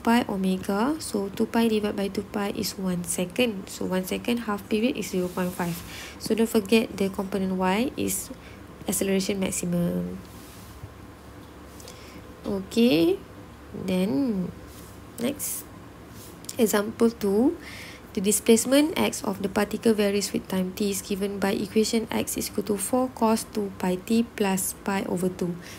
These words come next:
Tadi graf basic, kan? Graf basic sebenarnya dia, dia bagilah you lukis graf lain-lain, graf V, graf A.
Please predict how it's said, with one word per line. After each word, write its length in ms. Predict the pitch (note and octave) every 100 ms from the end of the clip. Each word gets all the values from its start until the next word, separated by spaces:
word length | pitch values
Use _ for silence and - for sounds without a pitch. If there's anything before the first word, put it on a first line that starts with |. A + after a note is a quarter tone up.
| -
Tadi 240 | G3 F#3 G3+
graf 240 | G#3+ G3+
basic, 400 | F#3+ F#3 - -
kan? 240 | A#3+ G3+ F#3+ - - - -
Graf 160 | G3+
basic 240 | G3 G3 A#3+
sebenarnya 400 | A3 G#3 A3+ G#3
dia, 80 | F#3+ -
dia 120 | G3+ G3
bagilah 320 | G3+ F#3+ F#3+
you 160 | F3+ F3+
lukis 320 | - F#3+ F3
graf 320 | - F#3 F#3
lain-lain, 560 | G3 G3 G3+ A3 G#3+ F#3
graf 240 | F#3 F3 - -
V, 340 | G3+ G3+ G3 G3
graf 320 | F#3+ F3+ F3 - - - - A3
A. 320 | G3+ G3